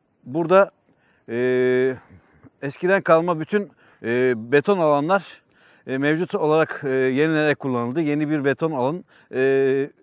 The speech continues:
açılmadı. E, söylenenlerin aksine burada ne ağaç katliamı yapıldı ne de betonlaşma, e, arttı. E, bunlar külliyen yalan. Gezdik, gördük bunları zaten.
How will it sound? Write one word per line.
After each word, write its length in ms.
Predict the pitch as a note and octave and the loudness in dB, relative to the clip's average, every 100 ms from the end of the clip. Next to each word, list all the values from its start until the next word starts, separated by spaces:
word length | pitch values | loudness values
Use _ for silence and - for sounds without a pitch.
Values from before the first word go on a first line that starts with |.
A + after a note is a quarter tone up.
| _ - - | _ -8 -4
açılmadı. 580 | D3+ F3+ C3+ C#3 F#3 - _ _ | -2 -2 -2 -2 -4 -6 _ _
E, 160 | A2+ A#2+ | -6 -4
söylenenlerin 580 | - D3 D#3 D#3 D#3 F3+ | 0 2 2 2 -2 -2
aksine 460 | B2+ - C#3+ E3 | -4 -4 -6 -4
burada 280 | C3+ C3 C#3+ | -4 -2 0
ne 160 | C3+ E3 | 0 0
ağaç 400 | C3+ D3 - - | 2 2 -2 -12
katliamı 580 | - B2 - A#2 A#2 A#2+ | -8 -8 -6 -6 -6 -8
yapıldı 460 | G#2+ - A#2 F3 D#3+ - _ | -10 -10 -6 -6 -6 -14 _
ne 140 | C#3+ D#3+ | -4 0
de 180 | E3+ C3 | -2 -2
betonlaşma, 800 | C3 B2 C#3+ C#3+ C3 D3+ E3 - | -4 -2 -2 -2 -4 -2 -2 -2
e, 240 | C3 C3+ | -4 -4
arttı. 520 | C3 C3 - D#3+ F3 - _ _ - | -4 -6 -6 -6 -6 -6 _ _ -4
E, 200 | C3 C#3+ | -2 -2
bunlar 580 | E3+ D#3+ E3+ D#3 B2+ | 0 0 0 -4 -18
külliyen 460 | - E3 D3 D3+ D#3+ G2 F#2+ | -8 -2 0 0 -2 -10 0
yalan. 320 | C#3 D3+ E3+ - C#3+ C#3+ | 4 4 2 -4 -16 -2
Gezdik, 380 | D#3 C#3 E3+ - | 0 0 -4 -6
gördük 340 | C#3+ C#3+ C#3 | -4 -4 -6
bunları 240 | A2+ G#2+ G2+ | -10 -10 -8
zaten. 340 | A2 C#3+ | -10 -10